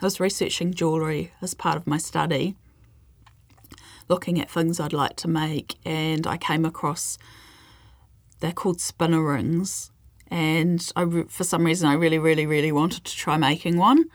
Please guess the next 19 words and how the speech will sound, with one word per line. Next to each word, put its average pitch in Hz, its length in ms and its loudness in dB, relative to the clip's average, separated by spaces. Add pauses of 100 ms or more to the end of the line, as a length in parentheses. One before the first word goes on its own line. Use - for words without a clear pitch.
(540)
and, 165 580 2 (120)
um, 151 540 2 (220)
I've 180 140 0
made 185 220 6
about - 280 0
five 170 280 2
or 165 40 -2
six - 360 -4
of 170 120 -4
them 160 400 0 (640)
now, 147 500 2 (120)
um, 165 360 2
all 180 200 2
slightly 165 400 2
different, 151 640 -2
but - 220 4
yeah, 151 160 2
the 175 100 0
basic, - 560 2